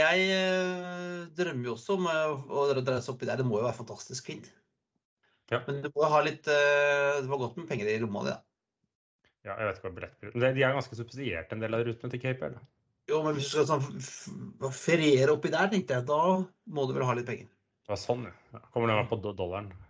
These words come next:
Speaker 2: Så.
Speaker 1: Ja, ja, ja. Ja, eh, og fra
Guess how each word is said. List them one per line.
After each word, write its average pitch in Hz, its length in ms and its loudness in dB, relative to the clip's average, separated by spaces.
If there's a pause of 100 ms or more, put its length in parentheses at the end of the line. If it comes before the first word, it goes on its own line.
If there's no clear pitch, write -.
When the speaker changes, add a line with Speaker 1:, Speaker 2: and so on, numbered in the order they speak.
(200)
Speaker 2:
Så. - 180 -12
Speaker 1:
Ja, - 80 -8 (260)
ja, - 140 -10 (180)
ja. 131 140 -6 (280)
Ja, 226 120 6 (180)
eh, 196 760 8
og 196 240 6
fra 185 240 6